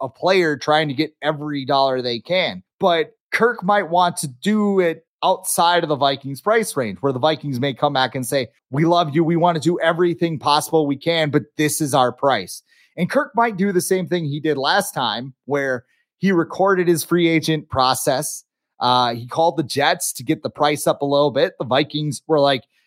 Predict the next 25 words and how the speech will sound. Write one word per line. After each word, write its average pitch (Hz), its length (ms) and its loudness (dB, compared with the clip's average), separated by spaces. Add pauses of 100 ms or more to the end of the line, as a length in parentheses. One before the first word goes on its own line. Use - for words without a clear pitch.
(100)
"Yeah, 139 200 0
we 151 120 0
want 151 300 0
you." - 100 -14
I 226 120 0
mean, 220 280 4
um, 170 560 0 (100)
you 208 120 0
know, 143 80 -4
we've 165 200 -4
all 170 160 4
done 151 220 0
that 135 180 -2
when 135 120 -2
we've 123 240 -4
applied 110 340 -4
for 110 80 -6
a 101 80 -6
job, 80 260 -8
right? 117 320 -2 (220)
You 139 80 0
know, 135 60 2
the 127 100 -2
job's 147 380 -2
offering 139 680 -2